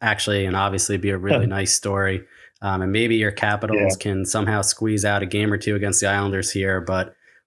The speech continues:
Speaker 1: we're New York guys, so we're pulling for the local team. But we really appreciate you joining the show,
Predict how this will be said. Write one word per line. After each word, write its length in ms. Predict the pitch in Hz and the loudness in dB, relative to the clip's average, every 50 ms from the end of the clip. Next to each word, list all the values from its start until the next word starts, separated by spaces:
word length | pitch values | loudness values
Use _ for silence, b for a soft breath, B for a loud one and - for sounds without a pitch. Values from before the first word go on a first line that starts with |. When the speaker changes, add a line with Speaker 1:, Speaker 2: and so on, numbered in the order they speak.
| _ | _
Speaker 1:
we're 120 | 101 104 104 | -2 0 2
New 80 | 104 | 2
York 280 | 101 101 104 101 98 104 | 2 2 2 0 0 0
guys, 340 | 104 101 95 95 95 92 - | 0 2 2 2 2 0 0
so 300 | - 101 95 92 87 87 | 2 2 0 0 -2 -2
we're 120 | 98 101 | -4 -6
pulling 340 | 95 - - 107 104 101 101 | 0 0 0 2 2 0 -2
for 80 | - 107 | -2 -2
the 100 | 101 98 | -2 0
local 300 | 98 101 95 87 90 90 | 0 -2 -2 -2 -4 -6
team. 300 | - - 101 95 95 90 | -4 -4 -2 -2 -2 -2
But 120 | 92 92 | -2 -2
we 100 | 101 117 | -2 0
really 240 | 113 123 131 131 127 | 0 2 2 2 2
appreciate 480 | 123 123 - 131 113 - 135 120 120 110 | 0 0 0 0 2 2 2 2 2 2
you 120 | 120 110 | 0 0
joining 360 | 104 - 117 117 113 110 107 | 0 0 0 2 2 2 2
the 60 | 104 | 0
show, 480 | 98 - - 117 110 110 107 107 104 B | 0 2 2 2 4 4 2 0 -2 B